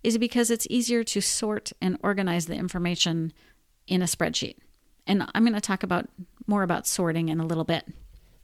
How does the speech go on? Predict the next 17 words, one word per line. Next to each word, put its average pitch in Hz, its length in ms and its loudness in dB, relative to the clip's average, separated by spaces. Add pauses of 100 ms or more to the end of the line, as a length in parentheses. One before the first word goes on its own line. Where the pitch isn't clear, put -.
(300)
Here's 339 260 2
how 262 140 6
I 233 80 4
structure 185 460 0
my 190 160 2
packing 170 400 -4
checklist, - 600 -6 (240)
and 185 120 4
it's - 180 -2
just - 360 -2
three 190 320 0
simple 208 340 0
columns. - 520 -2 (760)
Column 226 340 2
number 285 260 4
one 220 280 4
is 208 420 -2